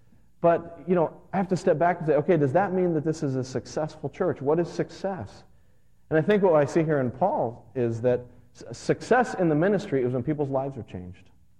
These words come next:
when people are growing in the Lord and growing in their faith. So are you part of a successful ministry or a successful church?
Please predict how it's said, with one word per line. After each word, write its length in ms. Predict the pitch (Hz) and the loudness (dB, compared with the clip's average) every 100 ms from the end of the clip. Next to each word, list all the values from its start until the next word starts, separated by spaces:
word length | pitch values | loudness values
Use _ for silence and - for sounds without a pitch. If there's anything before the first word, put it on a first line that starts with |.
| - - - - _ _ | -20 -20 -20 -20 _ _
when 180 | 123 117 | -2 -2
people 540 | 120 175 170 175 170 | 4 2 4 2 2
are 160 | 123 117 | 2 0
growing 760 | 107 113 113 143 170 170 165 165 | -2 -2 2 2 2 2 0 -2
in 180 | 135 | -2
the 80 | 117 | -2
Lord 580 | 110 110 123 110 101 98 98 - _ - | -2 -2 0 0 -4 -8 -12 -20 _ -12
and 120 | 110 | -10
growing 360 | 107 120 123 123 | -2 0 2 0
in 140 | 117 | 0
their 120 | 110 104 | 0 -4
faith. 380 | - 117 101 - - - - _ _ | -2 0 0 -6 -20 -20 -20 _ _
So 220 | - 160 | 2 4
are 180 | 139 180 | 6 6
you 140 | 208 | 4
part 260 | 196 - 185 | 2 4 4
of 80 | 170 | 4
a 60 | |
successful 580 | 160 147 - 156 156 156 | 0 -2 2 2 2 0
ministry 480 | 135 139 143 147 147 | 2 2 0 0 2
or 140 | 127 | 2
a 60 | 113 | 0
successful 560 | - - - 127 - 117 | -4 -6 -4 -4 -6 -8
church? 440 | - 117 127 - | -2 -2 -4 -16